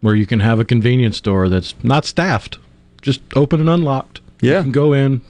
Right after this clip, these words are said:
Speaker 1: take what you need, pay on your way out. It's the honor system. A country where little kids can walk around in public without fear of being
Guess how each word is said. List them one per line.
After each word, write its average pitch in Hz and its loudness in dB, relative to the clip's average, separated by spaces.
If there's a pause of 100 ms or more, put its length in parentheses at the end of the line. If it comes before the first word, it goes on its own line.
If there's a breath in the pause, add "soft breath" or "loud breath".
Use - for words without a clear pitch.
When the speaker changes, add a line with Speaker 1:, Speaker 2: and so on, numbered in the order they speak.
(100)
Speaker 1:
take - -2
what 131 -2
you 131 2
need, 127 2 (380)
pay 107 2
on 120 4
your 127 4
way 135 2
out. 107 -2
It's - -12
the 123 -2
honor 104 2
system. 107 -4 (540 soft breath)
A 117 -4
country 139 0
where 135 2 (300 soft breath)
little 156 0
kids 147 -4 (260 soft breath)
can 113 0
walk 131 0
around 147 2
in 143 0
public 143 -2
without 117 0
fear 131 2
of 117 0
being 127 0